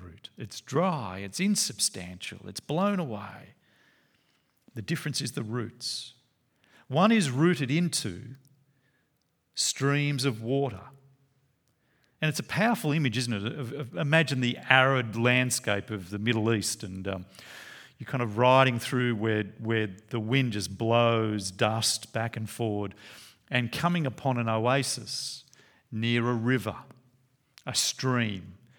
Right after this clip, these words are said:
and there the trees grow. And there's something lush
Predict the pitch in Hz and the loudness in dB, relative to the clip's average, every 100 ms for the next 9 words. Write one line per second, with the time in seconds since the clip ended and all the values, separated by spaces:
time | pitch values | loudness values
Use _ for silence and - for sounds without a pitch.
0 | _ _ - 110 104 127 117 110 - 120 | _ _ -6 -2 4 4 2 -2 -4 -2
1 | 107 101 - 95 87 - _ _ _ _ | -2 -4 -6 -8 -8 -18 _ _ _ _
2 | _ _ _ _ _ 113 113 113 160 151 | _ _ _ _ _ -4 -2 2 0 0
3 | 131 107 120 117 95 - - - | 0 2 4 2 -2 -4 -4 -8